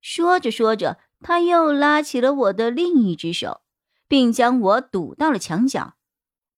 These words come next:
知道吗？我从第一眼看到你的时候，就已经爱上你了。<laughs> 我这是被逼动了吗？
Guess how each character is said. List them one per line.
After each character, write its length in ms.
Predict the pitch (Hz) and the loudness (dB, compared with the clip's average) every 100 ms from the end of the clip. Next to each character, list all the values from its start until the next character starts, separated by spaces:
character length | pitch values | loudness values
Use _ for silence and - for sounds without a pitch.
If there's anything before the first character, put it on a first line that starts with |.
| _ _ _ | _ _ _
知 260 | 190 220 277 | 0 2 2
道 160 | 147 | -2
吗？ 280 | 143 - - _ _ _ _ _ _ | -4 -8 -14 _ _ _ _ _ _
我 180 | - 175 | 0 0
从 320 | 170 170 214 | 0 -2 -2
第 280 | 240 240 202 - | -2 -6 -6 -6
一 260 | 247 262 285 | -6 -4 0
眼 260 | 220 80 | 0 -2
看 240 | - 208 170 | -6 -4 -2
到 140 | 170 | -2
你 200 | 156 139 | -2 -4
的 100 | 110 | -4
时 220 | 190 139 165 | -6 -6 -6
候， 320 | 185 - - _ _ - | -6 -8 -12 _ _ -4
就 340 | 277 277 233 | 2 2 2
已 280 | 214 185 - | -2 -6 -6
经 360 | 269 269 311 - _ _ _ | -4 -4 -4 -8 _ _ _
爱 520 | 359 330 294 233 233 | -2 2 2 0 -2
上 520 | 262 - 233 220 226 220 | -4 0 2 2 0 -2
你 260 | 208 196 | -2 -4
了。 840 | 202 220 247 254 254 226 208 78 - | -2 0 2 2 2 2 0 -4 -6
<laughs> 60 | - - _ _ - 466 - 480 466 - 440 - 381 _ 294 - - - - - - - - - _ - - _ _ _ _ _ _ _ _ _ _ _ _ _ _ | -10 -10 _ _ 0 0 0 -4 -2 -4 -4 -6 -6 _ -6 -4 -8 -8 -10 -12 -12 -18 -18 -20 _ -20 -20 _ _ _ _ _ _ _ _ _ _ _ _ _ _
我 200 | 285 240 | 0 0
这 240 | 233 330 | 0 -2
是 400 | 302 285 262 262 _ _ _ | -2 -2 -4 -6 _ _ _
被 180 | 277 254 | 0 0
逼 260 | - 339 | -4 -4
动 280 | 339 277 240 | 0 2 4
了 80 | 233 | 2
吗？ 300 | 214 208 | 0 -2